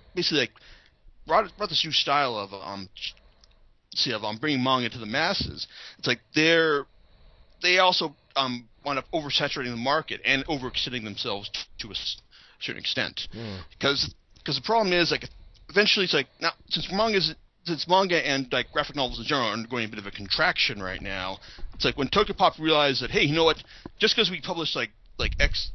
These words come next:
Speaker 1: X more amount of manga doesn't mean we're gonna sell X more amount of sales,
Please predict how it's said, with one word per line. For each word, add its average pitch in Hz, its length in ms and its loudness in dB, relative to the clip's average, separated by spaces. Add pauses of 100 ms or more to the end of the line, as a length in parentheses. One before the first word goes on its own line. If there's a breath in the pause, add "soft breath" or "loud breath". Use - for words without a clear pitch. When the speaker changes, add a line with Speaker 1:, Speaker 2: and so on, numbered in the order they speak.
(120)
Speaker 1:
X - 200 -4
more 156 200 0
amount 135 220 0
of 123 60 -4
manga 127 320 -2
doesn't 127 160 -6
mean 135 140 -2
we're 123 60 -6
gonna 113 80 -8
sell - 460 -4
X 127 280 -2
more 135 240 0
amount 107 220 -4
of 92 60 -8
sales, 101 600 0